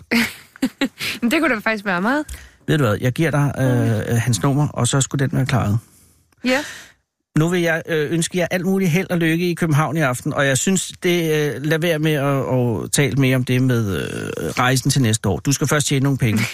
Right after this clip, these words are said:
Speaker 2: Det kan,
Speaker 1: <laughs>
Speaker 2: der kan gå længe. Og så kan det være, at,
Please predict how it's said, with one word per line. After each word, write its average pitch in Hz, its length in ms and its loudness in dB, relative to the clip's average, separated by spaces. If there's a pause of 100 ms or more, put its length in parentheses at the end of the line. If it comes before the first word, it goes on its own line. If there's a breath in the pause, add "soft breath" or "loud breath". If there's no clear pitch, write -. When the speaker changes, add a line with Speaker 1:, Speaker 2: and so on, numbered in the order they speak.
(100)
Speaker 2:
Det 151 140 0
kan, 139 220 0
Speaker 1:
<laughs> 160 40 -4
Speaker 2:
der 131 120 0
kan 131 140 -2
gå 131 160 2
længe. 120 640 2 (200)
Og 131 60 0
så 147 80 0
kan 151 100 2
det 143 80 0
være, 135 240 0
at, 123 120 -2